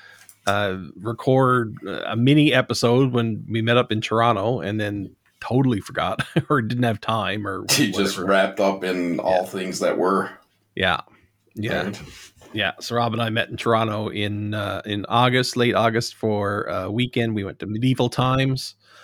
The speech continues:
Speaker 1: which was just a friggin' hoot. <laughs>
Speaker 2: That was a blast.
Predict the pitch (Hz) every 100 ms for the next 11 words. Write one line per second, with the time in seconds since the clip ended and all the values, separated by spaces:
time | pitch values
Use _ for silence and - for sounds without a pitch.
0 | - _ _ _ 107 - 98 - 110 110
1 | - 95 - 110 82 87 113 107 107 -
2 | - - 196 - - - 202 220 - -
3 | 98 92 92 95 - - -